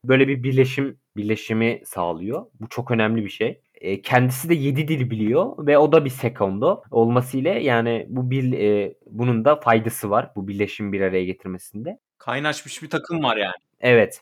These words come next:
Speaker 1: Dezavantajlarına bakacak olursak belki de en çok dinlenmesi gereken takım olacak. Galler maçını Bakü'de oynadılar. Sonra İtalya maçı için Roma'ya gidecekler. Sonra tekrar bizim maçımız için Bakü'ye dönecekler. Yani bu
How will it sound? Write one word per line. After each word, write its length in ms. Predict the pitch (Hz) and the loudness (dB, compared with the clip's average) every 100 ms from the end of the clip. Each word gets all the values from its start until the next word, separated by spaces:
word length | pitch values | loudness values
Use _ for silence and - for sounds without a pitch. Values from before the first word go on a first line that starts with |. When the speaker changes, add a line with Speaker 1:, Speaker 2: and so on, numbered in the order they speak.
| - | -6
Speaker 1:
Dezavantajlarına 880 | 117 156 180 175 175 170 160 165 160 | 2 4 6 4 2 0 0 0 0
bakacak 340 | 156 - 151 | 0 -2 -2
olursak 380 | 143 135 131 - _ | -2 -4 -4 -10 _
belki 300 | 131 143 139 | 4 4 4
de 60 | 143 | 0
en 200 | 143 156 | 0 -2
çok 220 | 151 131 | -4 -4
dinlenmesi 560 | 123 127 131 135 131 127 | 0 2 2 0 -4 0
gereken 420 | 123 117 131 127 | 2 2 0 -4
takım 320 | 123 - 123 | -6 -4 -2
olacak. 420 | 101 85 98 117 - | -2 -2 -4 -4 2
Galler 320 | 120 131 123 | 4 6 4
maçını 460 | 120 - 143 147 135 | 2 -2 -4 -4 -2
Bakü'de 380 | 127 127 127 120 | 0 0 2 4
oynadılar. 540 | 101 95 90 120 - | 4 0 -4 -4 -4
Sonra 360 | - 127 123 127 | -2 0 2 0
İtalya 360 | 127 139 131 | 0 0 0
maçı 260 | 120 120 - | 0 -4 -10
için 220 | - 120 | -10 -6
Roma'ya 400 | 113 113 123 110 | 0 2 4 2
gidecekler. 680 | 90 _ _ 87 - 131 - _ _ _ _ | 0 _ _ -14 -6 -6 -6 _ _ _ _
Sonra 300 | - 131 131 | 0 2 2
tekrar 380 | 143 143 143 131 | 0 4 4 4
bizim 200 | 120 135 | 0 -2
maçımız 560 | 131 123 127 127 117 | 0 0 -2 -4 -4
için 280 | - 147 151 | -8 -10 0
Bakü'ye 320 | 127 127 123 | 0 2 2
dönecekler. 520 | 101 95 92 - 90 90 | 2 0 -4 -4 -4 -2
Yani 400 | 95 101 104 104 | 0 0 0 0
bu 320 | 120 135 131 | 4 2 2